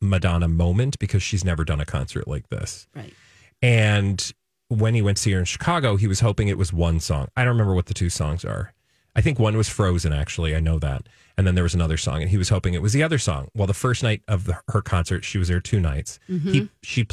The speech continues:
Speaker 1: she did the song he wanted.
Speaker 2: Okay.
Speaker 1: And so he didn't need to go back. But if she had done the other song, if she had done Frozen, he was gonna have to go back the next
Speaker 2: You're
Speaker 1: night
Speaker 2: kidding me.
Speaker 1: because he's never seen her perform
Speaker 2: Oh.
Speaker 1: that other song.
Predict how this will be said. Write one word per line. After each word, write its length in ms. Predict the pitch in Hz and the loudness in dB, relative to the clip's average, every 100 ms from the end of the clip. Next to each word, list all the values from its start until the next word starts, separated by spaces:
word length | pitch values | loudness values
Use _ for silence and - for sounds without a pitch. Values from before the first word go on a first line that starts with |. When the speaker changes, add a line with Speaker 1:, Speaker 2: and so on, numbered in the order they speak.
| - | -8
Speaker 1:
she 240 | - - 110 | -6 -2 0
did 180 | 104 87 | 2 0
the 60 | |
song 240 | - 87 82 | 0 0 0
he 100 | 85 | 0
wanted. 360 | 69 55 - - _ 233 | -2 -6 -10 -14 _ -4
Speaker 2:
Okay. 340 | 233 226 262 - _ - | -2 -2 -4 -8 _ 0
Speaker 1:
And 140 | 107 | 2
so 120 | 127 | 2
he 120 | 101 120 | 2 0
didn't 360 | 101 117 117 | 0 0 0
need 140 | 104 92 | 0 0
to 60 | |
go 140 | 95 90 | 0 0
back. 240 | 90 78 | 0 0
But 140 | 107 | -2
if 160 | 123 120 | 0 0
she 180 | - 123 | 0 -2
had 140 | 98 | 0
done 180 | 113 113 | 0 0
the 140 | 113 - | 0 0
other 260 | 175 202 | 0 0
song, 220 | 175 87 87 | 0 0 0
if 80 | |
she 120 | - 101 | 0 0
had 60 | |
done 180 | 98 95 | 0 -2
Frozen, 580 | - 151 160 120 85 85 - _ | -2 0 0 0 0 -2 -6 _
he 140 | - 123 | -2 0
was 160 | 113 | 0
gonna 240 | - 117 110 | 2 2 2
have 220 | 107 98 | 0 0
to 80 | 101 | -2
go 160 | 95 | -2
back 340 | 85 104 95 - | 0 0 0 -2
the 100 | 98 | 0
next 360 | 98 113 92 196 | 2 2 0 -2
Speaker 2:
You're 160 | 285 | 0
Speaker 1:
night 220 | 92 80 | 0 0
Speaker 2:
kidding 320 | 247 311 381 302 | 0 0 0 0
me. 140 | 220 | 2
Speaker 1:
because 260 | 151 131 113 | 2 2 2
he's 180 | 117 | 0
never 280 | 113 104 98 | 0 0 -2
seen 280 | - 107 98 | -2 -2 0
her 140 | 90 85 | 0 -2
perform 800 | - 98 - - 147 113 92 | -2 -2 -2 0 2 2 2
Speaker 2:
Oh. 260 | 90 349 359 | 2 0 0
Speaker 1:
that 180 | - 92 | 0 0
other 260 | 147 185 107 | 0 0 0
song. 380 | - 73 50 | -2 -2 -6